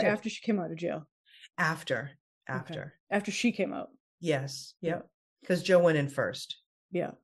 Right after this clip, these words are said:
Speaker 1: And then she, and then she went in. But when she came out, yeah, that was actually a really cool season to watch her do that.
Speaker 2: Yeah.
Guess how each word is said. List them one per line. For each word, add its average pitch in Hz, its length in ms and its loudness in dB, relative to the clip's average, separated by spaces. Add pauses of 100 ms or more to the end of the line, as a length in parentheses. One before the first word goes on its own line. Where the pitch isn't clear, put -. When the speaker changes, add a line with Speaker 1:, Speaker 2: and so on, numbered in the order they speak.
(380)
Speaker 1:
And 156 180 -2
then 139 180 0
she, 139 300 -6
and 139 160 -2
then 135 120 0
she 139 180 -4
went 120 260 -4
in. 85 240 -10 (320)
But - 80 4
when 170 120 6
she 180 140 -2
came 170 220 2
out, 143 140 0
yeah, 139 140 2
that 139 180 4
was 269 120 2
actually 185 280 2
a 143 60 2
really 147 280 0
cool 135 220 -6
season 135 380 -4
to 127 100 -2
watch 117 240 0
her 117 80 -2
do 113 160 -8
that. 104 240 -8 (240)
Speaker 2:
Yeah. 156 300 -6